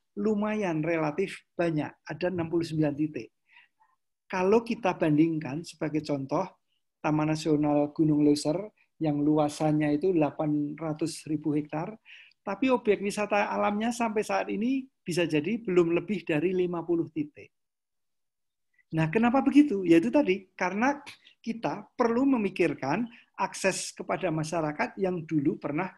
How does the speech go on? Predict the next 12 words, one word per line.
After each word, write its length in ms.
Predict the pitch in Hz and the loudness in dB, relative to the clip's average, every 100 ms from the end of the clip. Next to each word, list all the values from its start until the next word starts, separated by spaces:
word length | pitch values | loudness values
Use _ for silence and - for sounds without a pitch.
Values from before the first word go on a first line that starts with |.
| _ _ | _ _
menjadi 400 | 165 143 131 180 | -4 -4 -4 -4
pelaku 320 | 160 143 - 165 | -4 -4 -4 -4
P 80 | 156 | -4
H 160 | 147 147 | -4 -6
P 80 | |
M 240 | 143 170 156 | -8 -8 -8
di 80 | 147 | -8
kawasan 560 | 143 127 120 156 175 160 | -8 -8 -8 -6 -6 -6
Gunung 240 | 143 135 | -4 -4
Cermai. 400 | 127 127 120 101 _ _ _ _ _ _ _ _ | -6 -12 -14 -16 _ _ _ _ _ _ _ _
Poinnya 320 | - 175 190 160 | 0 2 2 -2
itu. 240 | 117 | -6